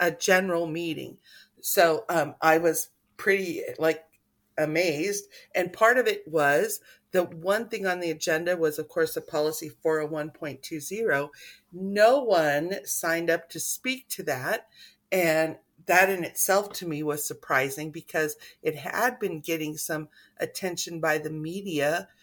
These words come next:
And so I thought there might be parents there or teachers, but there wasn't. So, um, we started with the spotlight on the Education Foundation, which was really interesting, the amount of money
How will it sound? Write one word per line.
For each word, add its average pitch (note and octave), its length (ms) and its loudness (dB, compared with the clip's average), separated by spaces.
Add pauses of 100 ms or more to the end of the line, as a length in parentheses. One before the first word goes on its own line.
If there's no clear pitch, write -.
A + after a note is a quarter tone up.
(220)
And D#3 400 0
so - 300 0
I E3 140 0
thought D#3 260 -2
there D#3 100 -6
might D3 220 -4
be A#2+ 120 -12
parents F3 540 -4
there E3 400 -2
or C3+ 140 -6
teachers, D3 720 -8 (360)
but E3 380 -2 (280)
there E3+ 300 -6
wasn't. B3 420 -4 (100)
So, D#3+ 720 -2 (420)
um, D#3 420 -2 (360)
we E3+ 260 -12
started F#3+ 480 0
with F3 200 -4
the D#3+ 80 -6
spotlight E3 920 0 (380)
on E3 200 4
the - 160 -2
Education G#3+ 540 -2
Foundation, E3+ 680 -2
which D#3+ 260 -2
was D#3+ 180 -4
really D#3 300 0
interesting, D3+ 520 -8
the C#3+ 80 -8
amount C#3+ 220 -2
of D3 60 -8
money D3 320 -4